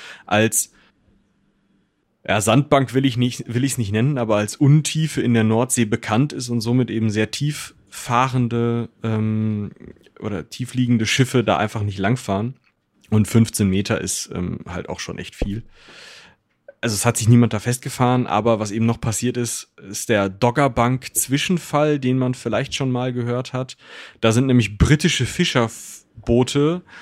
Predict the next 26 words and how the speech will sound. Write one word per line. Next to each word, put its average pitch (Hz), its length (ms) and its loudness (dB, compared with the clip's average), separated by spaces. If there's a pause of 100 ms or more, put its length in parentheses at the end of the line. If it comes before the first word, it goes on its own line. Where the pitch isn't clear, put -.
(120)
von 123 240 4
der 117 100 6
russischen 143 480 0
Flotte 131 360 0
beschossen 110 560 -2
worden, 117 340 -2
weil 107 120 0
die 107 80 -2
russische 139 460 -4
Flotte 127 300 -2
sich 120 200 -8
gerade 113 240 0
im 117 120 2
russisch-japanischen 127 920 0
Krieg - 300 -6
befand 110 480 0 (680)
und 131 140 6
scheinbar 151 380 4
auf 135 160 0
der 139 120 0
falschen 165 560 0
Seite 147 380 0
ihres 139 420 -4
Staates 135 640 -4
dachte, 143 420 -2 (300)
"Natürlich, 117 520 2